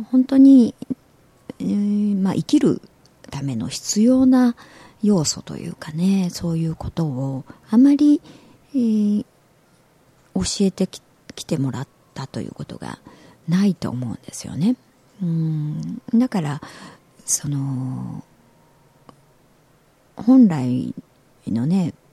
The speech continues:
勉強ができる、できないというか、ということではなくて、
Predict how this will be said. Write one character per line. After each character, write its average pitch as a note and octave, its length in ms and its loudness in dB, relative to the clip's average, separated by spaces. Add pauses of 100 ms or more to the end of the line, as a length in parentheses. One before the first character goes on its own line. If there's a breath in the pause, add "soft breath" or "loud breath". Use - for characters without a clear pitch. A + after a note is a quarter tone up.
(120)
勉 E3+ 200 0
強 F#3+ 140 -2
が F#3 140 0
で E3+ 120 -2
き F#3 120 -6
る、 - 100 -2
で C#3 140 -8
き E3 120 -2
な F#3 140 4
い D#3+ 60 -2
と - 100 -12
い G#2+ 60 -8
う - 20 -16
か、 - 180 -14 (480)
と - 120 -8
い - 100 -12
う - 60 -14
こ - 140 -14
と - 120 -6
で F#3 100 -2
は C#3+ 100 -4
な D3+ 140 -2
く - 120 -12
て、 - 280 -10